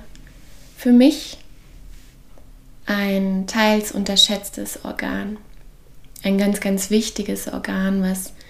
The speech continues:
mit unserer Weiblichkeit zu tun hat.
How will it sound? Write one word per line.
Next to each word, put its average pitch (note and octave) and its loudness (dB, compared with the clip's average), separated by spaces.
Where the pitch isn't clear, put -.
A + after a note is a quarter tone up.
mit G3+ -4
unserer F#3+ 0
Weiblichkeit F#3+ -2
zu - -6
tun G3 -2
hat. G3 -4